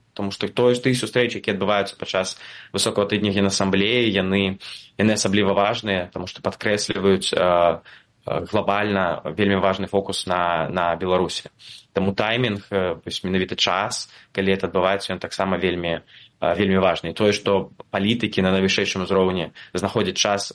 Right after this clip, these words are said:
для сустрэчы менавіта са Святланай Ціханаўскай. Ужо адбылося больш за трыццаць, э, сустрэчаў і з міністрамі, і з прэм'ер-міністрамі, з, м, прэзідэнтамі розных, э, розных краін. Паказвае, што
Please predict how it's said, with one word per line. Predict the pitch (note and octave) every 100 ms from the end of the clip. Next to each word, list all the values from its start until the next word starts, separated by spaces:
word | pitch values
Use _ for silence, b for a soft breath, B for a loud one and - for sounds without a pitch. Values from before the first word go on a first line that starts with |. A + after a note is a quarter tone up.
| -
для | F#2
сустрэчы | F#2 - G2 G2+ F2
менавіта | F2+ F#2 F#2 -
са |
Святланай | - - F#2+ F2
Ціханаўскай. | E2 - F2+ A#2+ - - F#2+ B B B -
Ужо | G2+
адбылося | G2+ G2+ A2 A2 G2 -
больш | G2 A2+ G2+
за | G2+
трыццаць, | A2 G#2+ - A2 A2 F#2 - - B B B B -
э, | F#2+
сустрэчаў | F#2+ - G2+ G2 F#2 F2
і |
з | F#2
міністрамі, | G#2 C#3 - G#2
і | F#2
з |
прэм'ер-міністрамі, | F#2+ G2+ A#2 G#2 G2+ - G2 F#2+ F2 - _ _ _ _ _ _ F#2+
з, | F2 F#2+ F#2 F2+ F2+ E2 -
м, | E2 D#2+ D#2 G2
прэзідэнтамі | G2 F#2 A#2+ B2 A2+ G2+
розных, | G2+ G2 F#2+ -
э, | F#2 F2+ -
розных | F2 F#2+ F#2+
краін. | - F#2 F2+ F2 - B B B -
Паказвае, | - A2 A#2+ B2 A2+ G2+
што | - G2+ F#2+ G2 F2+